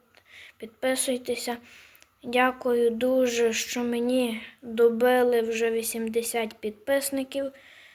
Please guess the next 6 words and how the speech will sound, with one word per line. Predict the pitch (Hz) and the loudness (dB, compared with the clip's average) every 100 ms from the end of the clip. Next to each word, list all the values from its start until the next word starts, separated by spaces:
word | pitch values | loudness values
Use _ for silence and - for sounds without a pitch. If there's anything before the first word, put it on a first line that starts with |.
| _ - | _ -10
Дуже | 240 254 233 226 | 0 2 2 2
вам | 220 214 | 0 -2
всім | 214 - 214 208 | -4 -4 -4 -2
дякую. | 226 262 269 - 277 269 269 - - _ | 0 0 0 0 0 2 -2 -8 -20 _
Ставте | - - 247 233 - | -18 -4 -2 -2 -6
лайки, | 220 233 262 269 269 277 | -4 0 2 0 0 -2